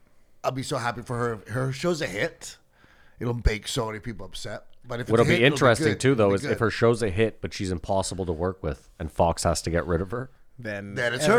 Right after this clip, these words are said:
Speaker 3: everything's
Speaker 1: That's
Speaker 3: true.
Speaker 1: her.
Speaker 2: Well, but I'm, what I'm just
Speaker 1: And,
Speaker 2: saying
Speaker 1: and
Speaker 2: is, you know what I
Speaker 1: life goes
Speaker 2: mean?
Speaker 1: on.
Speaker 2: Then it's a real tough. I, I also, though, th-,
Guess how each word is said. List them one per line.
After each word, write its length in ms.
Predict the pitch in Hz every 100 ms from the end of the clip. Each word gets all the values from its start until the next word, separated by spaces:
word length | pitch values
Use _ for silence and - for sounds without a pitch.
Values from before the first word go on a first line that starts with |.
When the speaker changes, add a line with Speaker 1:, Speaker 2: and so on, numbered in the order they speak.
| 214
Speaker 3:
everything's 300 | 139 131 135
Speaker 1:
That's 120 | 156
Speaker 3:
true. 100 | 156
Speaker 1:
her. 80 | 240
Speaker 2:
Well, 100 | 123
but 120 | 143 143
I'm, 80 | 151
what 160 | 160
I'm 100 | 156
just 140 | 156 156
Speaker 1:
And, 40 |
Speaker 2:
saying 220 | 160 165
Speaker 1:
and 60 | 151
Speaker 2:
is, 40 | 185
you 60 |
know 60 | 156
what 40 |
I 40 | 143
Speaker 1:
life 60 |
goes 60 | 151
Speaker 2:
mean? 80 | 175
Speaker 1:
on. 60 |
Speaker 2:
Then 120 | 143
it's 140 | 151 -
a 60 | 123
real 220 | 139 135
tough. 260 | - 135 - - -
I, 140 | 147 156
I 240 | - 151
also, 280 | 151 196 214
though, 140 | 147
th-, 140 | 135